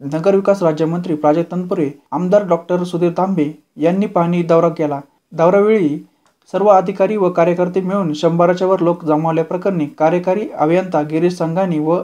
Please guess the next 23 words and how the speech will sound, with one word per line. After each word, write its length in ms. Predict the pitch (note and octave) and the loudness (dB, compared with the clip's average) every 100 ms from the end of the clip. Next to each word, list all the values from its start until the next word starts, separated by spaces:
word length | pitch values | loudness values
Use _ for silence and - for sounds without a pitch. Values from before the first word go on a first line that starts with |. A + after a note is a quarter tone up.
| - | -4
अधीक्षक 500 | D3 D#3+ F3+ G#3 - | -6 -4 -4 -4 0
अभियंता 540 | D3+ D#3 E3 F3 E3 | 2 2 0 0 -2
अरुण 260 | - D#3 F3+ | 0 -2 0
नाईक 340 | F3+ F#3+ F#3 | 0 -2 -4
यांची 220 | D#3+ D#3+ F3+ | -6 -6 -6
चौकशी 380 | E3 D#3+ E3+ | -6 -4 -6
करून 340 | E3 F#3+ F3+ D3+ - _ _ _ | -2 0 0 -2 -8 _ _ _
पदाधिकाऱ्यांवर 800 | D#3+ E3+ F#3+ G3+ G3 G3 F#3+ G3+ A3+ - F3 | -4 0 0 0 0 0 0 -2 -4 -10 -8
देखील 420 | D#3+ G3+ A#3 F3+ | -6 -6 -6 -2
जमावबंदी 720 | E3 F3 E3+ F#3+ F3 D3 - _ _ | -2 -2 -2 -2 -2 -4 -6 _ _
आदेशाचे 440 | C#3+ F3+ F#3 F3+ F#3 | -4 -2 0 0 0
उल्लंघन 400 | F3+ E3 D#3 E3 | 2 2 -2 -4
केल्याप्रकरणी 560 | E3 F3 F3+ G3+ F3+ | -4 -2 -4 -4 -4
गुन्हा 240 | D3+ D#3+ E3+ | -2 -4 -2
दाखल 300 | D#3 D#3 D#3 | -2 -2 -4
करण्याची 320 | E3 E3+ F3 | -4 -6 -4
मागणी 360 | F3+ G3 F3 C#3+ - _ _ D#3+ | -2 0 -2 -4 -8 _ _ -4
खासदार 260 | D3+ F#3+ | 0 0
सदाशिव 360 | F#3+ D#3+ D#3 D3+ | 2 0 0 0
लोखंडे 300 | E3+ F3+ F3 | -2 -4 -4
यांनी 140 | D#3 | -6
केली 220 | D3+ D3 | -6 -4
आहे. 360 | C#3+ C#3+ C#3+ _ | -4 -6 -10 _